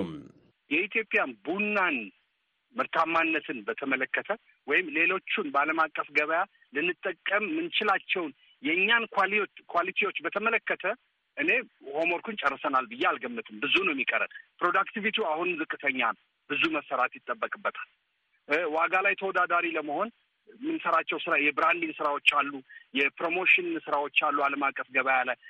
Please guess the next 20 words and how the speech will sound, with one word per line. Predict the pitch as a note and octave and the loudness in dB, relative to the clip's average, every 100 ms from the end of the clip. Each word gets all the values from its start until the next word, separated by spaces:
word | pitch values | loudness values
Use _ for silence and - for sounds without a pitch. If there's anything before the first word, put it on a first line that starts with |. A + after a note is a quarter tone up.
| - D3 | -6 -4
አፍተር | D3+ G3 | -2 0
ኦል | F#3+ | 0
የምንወዳደረው | F3 F#3 F#3 F#3+ F3 D#3 F3 F3 | -2 -2 -2 2 0 2 0 0
ከብራዚል፣ | E3 D#3+ E3 D#3 F3 E3 | -2 0 0 0 -6 -6
ከኮሎምቢያ | D#3+ D#3+ E3 E3+ E3+ - _ - _ - G#3 - | -4 -2 -2 0 0 0 _ -20 _ -18 -10 -6
ጥሩ | - A#3+ | -2 -2
ጥሩ | A#3 A3+ | 0 -2
ቡና | G3 G#3 F#3+ | -2 2 2
አምራች | F#3 F#3 - | 2 0 0
ከተባሉት | G3 F#3+ F3+ F3+ F3 | -2 0 0 0 2
ሀገራት | F3+ F3+ F#3 F3+ | 2 4 2 2
ጋር | F#3 F3+ | 0 0
ነው | C#3 | 0
የምንወዳደረው። | B2+ B2+ B2+ A#2+ A2+ A2+ A2 | -4 -2 0 0 0 -8 -4
ስለዚህ | E3 D#3+ F3 A3 - - | -2 -2 -2 -8 -10 -6
በእነሱ | D#3+ F3+ G3 G3+ - - A3+ E3+ | -2 0 2 0 0 -2 -2 -2
በሚሰሩት | D#3+ E3+ F#3+ F3 G3 F#3 - - - B3+ | -2 -2 -6 -2 -2 -2 -8 -20 -10 -4
የማስታወቂያ | D4+ G3 - G#3+ G#3+ C4+ D4 _ _ C4 | 0 0 0 -2 0 -2 -2 _ _ -4
የጥራትም | - - G#3+ G#3+ - C#4+ - - | -2 4 4 4 -2 -10 -6 2
የአቅርቦትም | E3+ G3 G#3+ A#3 A3 | 2 2 -2 -2 -4